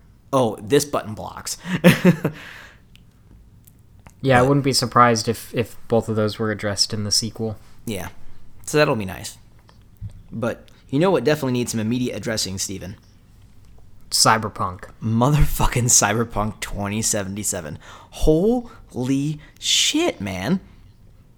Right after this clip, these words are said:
Speaker 2: Yeah, so we've actually, we've refrained from going hard on, uh, Cyberpunk, but, um, I think now's the time.
Speaker 1: Oh, I mean, yeah, uh, it's a week's worth of, like, updates, and, like,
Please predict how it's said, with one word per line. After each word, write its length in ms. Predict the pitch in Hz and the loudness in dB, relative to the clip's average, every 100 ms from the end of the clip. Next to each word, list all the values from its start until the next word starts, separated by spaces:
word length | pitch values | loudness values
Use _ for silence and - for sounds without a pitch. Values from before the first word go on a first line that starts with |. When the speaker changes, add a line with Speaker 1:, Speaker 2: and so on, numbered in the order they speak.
| - | -2
Speaker 2:
Yeah, 300 | 127 147 - | 6 8 6
so 200 | - 139 | 4 6
we've 180 | 143 180 | 6 8
actually, 340 | 175 165 156 | 6 6 2
we've 260 | 139 151 165 | 6 4 4
refrained 480 | 160 - 135 139 131 | 4 6 6 6 2
from 200 | - 120 | 2 2
going 580 | 120 120 113 110 104 - - - - - - | 4 4 4 2 -2 -6 -16 -20 -20 -18 -8
hard 560 | - 139 113 101 98 - - - - - - - | 4 8 8 6 -4 -12 -16 -20 -20 -20 -12 -2
on, 380 | 107 107 104 107 | 2 2 0 -2
uh, 420 | 110 107 104 98 101 - | 0 0 0 -6 -10 -2
Cyberpunk, 720 | - 131 117 113 107 101 104 - - - - - - - - - - | 2 4 4 2 -2 -2 -4 -10 -20 -20 -20 -20 -20 -20 -20 -20 -10
but, 420 | 117 120 113 113 151 | 0 4 4 2 -4
um, 300 | 123 110 110 | -4 -4 -4
I 80 | 113 | -2
think 160 | 156 143 | 0 4
now's 260 | 131 135 | 6 6
the 80 | 113 | 4
time. 360 | 135 135 104 107 - - | 4 4 2 -2 -10 -4
Speaker 1:
Oh, 280 | 156 151 - | 2 2 2
I 120 | 135 | 0
mean, 160 | 143 127 | 2 2
yeah, 300 | 143 101 117 | 2 0 -4
uh, 40 | |
it's 120 | 113 117 | -6 -6
a 40 | |
week's 360 | 101 135 151 - | -2 -2 -2 0
worth 240 | 139 131 | 0 0
of, 140 | 127 | 0
like, 200 | 110 107 - | 0 -4 -6
updates, 380 | 113 110 92 - | -6 -6 -8 -6
and, 80 | 117 | -4
like, 200 | 117 | -4